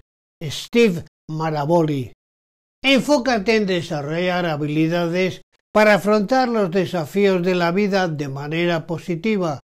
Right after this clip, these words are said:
Aprende a encontrar soluciones creativas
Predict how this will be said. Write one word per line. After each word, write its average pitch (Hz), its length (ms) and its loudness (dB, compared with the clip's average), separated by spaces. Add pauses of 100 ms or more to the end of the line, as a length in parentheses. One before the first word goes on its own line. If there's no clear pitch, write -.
(380)
Aprende 190 500 2
a 180 80 0
encontrar 175 600 0
soluciones 180 920 0
creativas 170 1000 -2